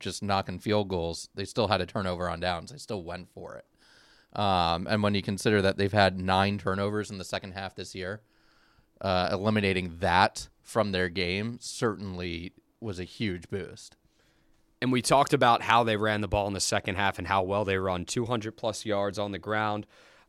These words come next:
Speaker 2: Isaiah Likely, the rookie, he came in for Mark Andrews, who was injured in this game, and he played an unbelievable football game. Six receptions, seventy-seven yards, his first touchdown.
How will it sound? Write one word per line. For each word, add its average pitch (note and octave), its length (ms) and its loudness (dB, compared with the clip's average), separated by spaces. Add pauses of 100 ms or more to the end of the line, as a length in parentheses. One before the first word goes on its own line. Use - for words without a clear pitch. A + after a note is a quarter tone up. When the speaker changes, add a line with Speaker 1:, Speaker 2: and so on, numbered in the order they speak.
Speaker 2:
Isaiah B2+ 360 6
Likely, C#3 720 6
the A2 140 -4
rookie, B2+ 640 2
he B2+ 160 -4
came C3+ 240 2
in C3+ 80 2
for C#3 120 0
Mark B2 280 4
Andrews, A#2+ 480 0
who B2+ 80 -4
was A2 200 -4
injured C3+ 360 0
in A#2+ 80 0
this A#2+ 180 -2
game, A#2 400 -2
and A2 220 -6 (360)
he C3 200 -4
played A#2+ 420 2 (380)
an A2 100 -6 (100)
unbelievable C3 680 -2
football A2+ 360 -2
game. G#2+ 180 -4
Six - 300 -4
receptions, C3 580 0
seventy-seven C3 680 0
yards, A#2+ 320 0
his B2+ 140 -4
first B2 320 -2
touchdown. A#2 480 2